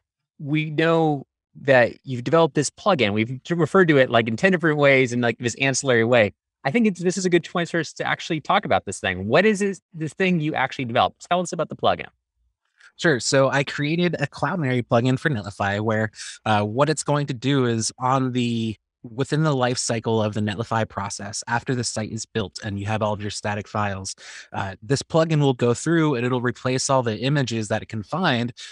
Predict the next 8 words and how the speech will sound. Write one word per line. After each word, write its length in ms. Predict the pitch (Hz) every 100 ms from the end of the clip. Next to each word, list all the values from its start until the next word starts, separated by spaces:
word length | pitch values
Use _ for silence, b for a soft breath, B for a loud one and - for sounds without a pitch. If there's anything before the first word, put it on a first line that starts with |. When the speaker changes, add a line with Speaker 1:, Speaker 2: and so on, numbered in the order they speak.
| B
Speaker 2:
with 240 | 120 123 -
Cloudinary 600 | - 131 127 120 120 117
images. 460 | 151 117 - -
So 280 | - 123 117
it'll 240 | 113 120
use 300 | 113 120 117
your 400 | 113 117 123 123
hosting, 520 | 120 123 120 - 123